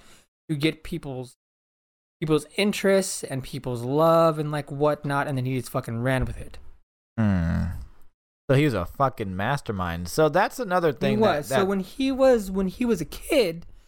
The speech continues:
Speaker 1: he had a interest in, um, Adolf Hitler.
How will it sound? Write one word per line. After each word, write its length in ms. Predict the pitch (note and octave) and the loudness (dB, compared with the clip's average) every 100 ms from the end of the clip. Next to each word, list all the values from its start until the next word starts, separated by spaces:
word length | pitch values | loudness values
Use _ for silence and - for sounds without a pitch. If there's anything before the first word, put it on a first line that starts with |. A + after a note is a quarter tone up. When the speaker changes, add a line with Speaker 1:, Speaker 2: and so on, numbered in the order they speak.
| - _ _ _ _ _ _ _ - | -20 _ _ _ _ _ _ _ 0
Speaker 1:
he 140 | B3 | 2
had 260 | A3 G#3+ G3 | 4 4 4
a 180 | F3+ E3 | 4 2
interest 580 | F3 F#3+ - F3+ - | 0 -2 0 -2 -2
in, 500 | - - F3+ F3 E3+ - | -6 0 2 2 0 0
um, 300 | E3 D#3 D3+ | 2 4 2
Adolf 320 | E3+ F3+ D#3 | 2 2 2
Hitler. 340 | - C4+ A#2+ | 4 2 2